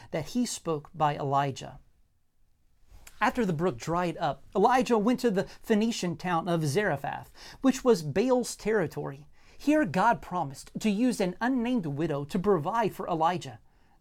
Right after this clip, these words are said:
Not only could Baal not bring rain on the land and stop the drought, but Yahweh's provision for his prophet extended right into Baal's home turf. God had prepared a table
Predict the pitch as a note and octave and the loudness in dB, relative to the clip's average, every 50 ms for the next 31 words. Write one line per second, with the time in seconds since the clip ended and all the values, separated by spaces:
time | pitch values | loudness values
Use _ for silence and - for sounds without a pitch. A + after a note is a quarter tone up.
0 | - - C4 D4+ C#4+ - A#3 A#3+ C4 A3 G3+ - - G3 D#3 C3 F#3 G#3 A3 G3 | 0 2 2 2 2 2 2 4 6 6 4 4 4 2 2 2 4 6 6 6
1 | E3+ E3+ F3+ F#3 F3 D#3 D#3 G3+ A3 G3 E3 D3 B2+ C#3 F3 G3+ G3+ F#3+ F3+ F3 | 6 6 4 4 4 2 0 0 0 2 0 0 0 -2 -2 0 0 -2 0 0
2 | E3+ E3 D#3 D#3 D3+ D#3 F#3 F#3+ D#3+ D3 D3 D#3 D3+ D3+ - - - - - - | 0 0 0 0 -2 -2 -2 -2 -2 -2 -2 -2 -4 -4 -8 -12 -14 -10 -8 -8
3 | - - A3 A3 A#3+ A3 - - E3+ C#3+ A#2+ B2+ C#3 D3+ F#3+ F#3+ C3+ A#2+ - - | -2 2 2 4 4 2 0 -4 -6 -6 -4 -4 -2 0 0 0 0 -2 -2 -6
4 | - - - - - - - G3+ G3+ F#3+ D3 F#3+ G#3+ A#3 B3+ C4 B3+ C#4 C4 - | -12 -20 -20 -20 -12 -2 0 2 2 4 4 2 4 4 2 2 2 0 -2 -4
5 | - - F#3 F3 D3 D3+ F#3 F3 C#3 D#3 D3 C#3+ - - B2+ C#3+ D#3+ - - - | -4 -4 -4 -2 0 2 0 0 0 -2 -6 -4 -4 -4 -4 -4 -6 -8 -10 -6
6 | - G#3 G#3+ G3+ F#3 - - - - - G3+ - - - - - C4+ A#3+ A3+ A3 | -2 0 0 0 -2 -4 -10 -12 -10 -10 -10 -10 -10 -10 -6 -2 0 2 2 2
7 | D#3+ C#3+ C3 D3+ F#3 A3 A#3+ C4+ C4 B3+ A#3 G#3 G#3 - E3+ C#3+ B2 C3+ E3 F3+ | 0 0 -2 -2 0 0 0 -2 -4 -6 -4 -4 -2 -2 -2 -2 -2 0 0 0
8 | F#3+ G3 F#3+ F3 - - - E3 E3 E3 D3+ - D#3+ D#3+ C#3 - - - - - | 0 0 -2 -4 -4 -6 -6 -6 -4 -6 -6 -6 -6 -6 -6 -8 -14 -20 -20 -20
9 | _ - - - - - - B2+ G3+ A3+ B3 - C4 B3+ B3+ F#3 A3+ G3+ F3 - | _ -20 -20 -20 -20 -18 -4 0 0 2 2 2 0 -2 -2 0 -2 -2 -2 -4
10 | - G3+ A3 A3 G#3 F3 F3 E3 - - - E3 G3+ G3 D3 D3 C3+ C3 | -4 -2 -2 -2 -2 -2 -6 -8 -8 -8 -8 -6 -6 -4 -4 -6 -6 -8